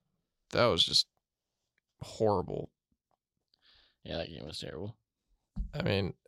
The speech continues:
Speaker 1: it was kinda in favor of the Browns, in my opinion, when it's pouring rain like that.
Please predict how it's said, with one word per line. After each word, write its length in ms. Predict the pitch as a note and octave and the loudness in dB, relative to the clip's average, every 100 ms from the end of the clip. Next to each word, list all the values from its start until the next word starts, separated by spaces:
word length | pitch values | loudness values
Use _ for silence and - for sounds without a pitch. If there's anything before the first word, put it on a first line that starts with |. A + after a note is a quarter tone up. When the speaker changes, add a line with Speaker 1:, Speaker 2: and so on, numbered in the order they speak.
| _ | _
Speaker 1:
it 120 | - C#3 | 4 6
was 140 | C#3 | 8
kinda 320 | F#3+ F3 C3 | 6 6 6
in 120 | A#2 | 4
favor 480 | - - A2+ A#2+ B2+ | 2 6 8 8 6
of 240 | - A2 A2+ | 6 4 4
the 80 | |
Browns, 340 | G#2+ G#2+ G#2+ A2 | 6 6 6 6
in 80 | G#2 | 6
my 140 | G2+ | 6
opinion, 480 | G2 A2 G#2 G#2 A2+ - - | 6 6 6 4 2 -2 -2
when 220 | A#2 G#2+ | 2 4
it's 160 | G2+ - | 2 -2
pouring 380 | - A#2+ A#2 A2 | 0 4 6 6
rain 220 | A2 A2+ | 6 6
like 200 | A2+ A#2+ | 6 4
that. 280 | B2 A#2+ - | 4 4 2